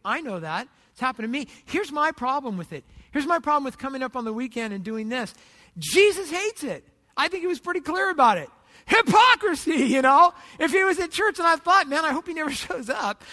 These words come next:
'cause on the weekend," because that could be, you know, if he was sitting in the crowd and I'm preaching and he's like, "You're a faker," you know?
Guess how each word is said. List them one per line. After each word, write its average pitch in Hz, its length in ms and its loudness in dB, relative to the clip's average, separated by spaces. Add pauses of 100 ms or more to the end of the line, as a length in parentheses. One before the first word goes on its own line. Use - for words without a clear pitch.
(220)
'cause 277 300 6
on 262 220 6
the 254 80 0
weekend," 254 440 0
because 247 260 -4
that 285 160 -2
could 320 120 -10
be, 269 160 -2
you 277 140 -6
know, 269 260 2
if 330 120 -12
he 349 120 -4
was 226 100 -10
sitting 320 180 -12
in 254 60 -12
the 247 80 -8
crowd 302 340 -2
and 233 80 -4
I'm 247 140 -4
preaching 269 360 -8
and 240 100 -10
he's 214 100 -8
like, 240 220 -2 (200)
"You're 466 260 8
a - 20 -4
faker," 381 720 2
you 277 140 -4
know? 349 280 0